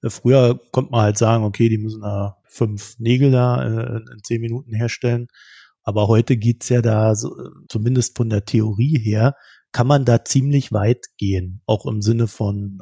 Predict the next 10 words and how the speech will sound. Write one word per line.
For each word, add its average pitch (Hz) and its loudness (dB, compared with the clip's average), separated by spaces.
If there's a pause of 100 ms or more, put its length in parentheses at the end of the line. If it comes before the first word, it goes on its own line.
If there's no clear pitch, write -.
(140)
man 101 -4
misst 107 -2
den 104 -4
Blutdruck, 110 -2 (180)
man 104 -2
guckt, - -8
wie 110 0
schnell 113 2
laufen 120 2
die 117 0